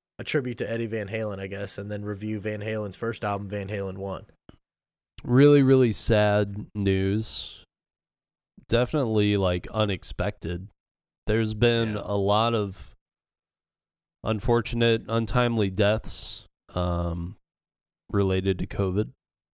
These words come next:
Speaker 1: Mm-hmm.
Speaker 2: One of my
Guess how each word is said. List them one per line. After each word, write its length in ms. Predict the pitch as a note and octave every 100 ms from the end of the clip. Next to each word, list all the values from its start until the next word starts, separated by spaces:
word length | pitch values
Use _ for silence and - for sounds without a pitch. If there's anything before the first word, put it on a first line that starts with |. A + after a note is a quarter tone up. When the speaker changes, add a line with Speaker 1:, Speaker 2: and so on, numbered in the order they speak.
| _ _ _ _ _ _ _ _ -
Speaker 1:
Mm-hmm. 180 | G#2+ G#2 - _ _ _ _ _ _ _ -
Speaker 2:
One 180 | A2 G#2+
of 80 | G#2
my 600 | G2+ G2+ G2+ F#2+ F#2+